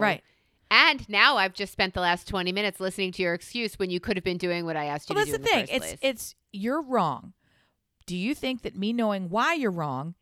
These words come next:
Speaker 1: is gonna change the fact that you're wrong? It
Speaker 2: No.
Speaker 1: won't. Yeah. So at a
Speaker 2: It'll
Speaker 1: certain
Speaker 2: make you
Speaker 1: point
Speaker 2: feel better to dish out, but it's not gonna. Nope.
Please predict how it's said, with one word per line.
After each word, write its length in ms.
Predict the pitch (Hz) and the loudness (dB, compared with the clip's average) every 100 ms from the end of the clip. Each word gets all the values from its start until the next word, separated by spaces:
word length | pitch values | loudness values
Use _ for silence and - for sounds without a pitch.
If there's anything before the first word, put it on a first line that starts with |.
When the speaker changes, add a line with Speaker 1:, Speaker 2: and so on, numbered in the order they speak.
| _ - | _ -8
Speaker 1:
is 100 | - | -6
gonna 160 | 185 | -6
change 360 | 151 - 226 277 | -4 -4 -2 -4
the 60 | 339 | -6
fact 220 | 339 370 | -6 -4
that 60 | 381 | -6
you're 140 | 339 | -2
wrong? 220 | 359 370 - - | -2 -2 -6 -14
It 100 | - | -6
Speaker 2:
No. 100 | 165 | 0
Speaker 1:
won't. 400 | 285 226 247 - - | 2 2 0 -4 -4
Yeah. 260 | - 170 139 | -2 -4 -4
So 400 | - - 247 233 - | -10 -4 -2 -2 -4
at 20 | |
a 40 | 226 | -2
Speaker 2:
It'll 80 | 233 | 2
Speaker 1:
certain 60 | |
Speaker 2:
make 180 | 226 220 | 2 2
you 100 | 233 | 0
Speaker 1:
point 100 | 196 | 2
Speaker 2:
feel 180 | 214 214 | 4 4
better 460 | 214 220 247 277 294 | 4 4 4 0 -2
to 340 | - 185 165 | -2 -2 -2
dish 320 | 156 185 190 202 | -4 -4 -2 2
out, 420 | 180 185 185 - | 2 2 -2 -2
but 160 | 175 - | -4 -4
it's 240 | 170 170 | -10 -10
not 200 | 175 156 | -8 -8
gonna. 340 | 143 117 107 156 | -8 -10 -12 -12
Nope. 220 | 143 160 | -10 -10